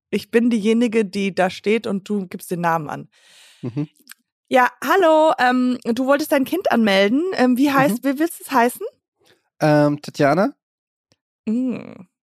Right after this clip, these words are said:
Speaker 1: Wirklich? Ich weiß nicht.
Speaker 2: Nee, ist nicht gut?
Speaker 1: Ich, ich muss ganz ehrlich sagen, also ich krieg hier, ähm,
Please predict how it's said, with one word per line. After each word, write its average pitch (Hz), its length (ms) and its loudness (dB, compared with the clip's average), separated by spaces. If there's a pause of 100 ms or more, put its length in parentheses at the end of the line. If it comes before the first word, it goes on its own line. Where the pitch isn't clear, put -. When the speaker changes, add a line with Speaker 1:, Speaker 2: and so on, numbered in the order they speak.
(420)
Speaker 1:
Wirklich? 269 640 -6 (720)
Ich 196 160 -2
weiß 165 280 2
nicht. - 400 -14
Speaker 2:
Nee, 151 440 -4 (140)
ist - 180 -12
nicht 160 180 -6
gut? 196 140 0
Speaker 1:
Ich, 254 140 0
ich 233 100 -6
muss 254 200 0
ganz 233 240 0
ehrlich 214 280 -2
sagen, 185 320 0
also 196 200 -2
ich - 160 -2
krieg - 260 -8
hier, 214 460 2
ähm, 196 840 -8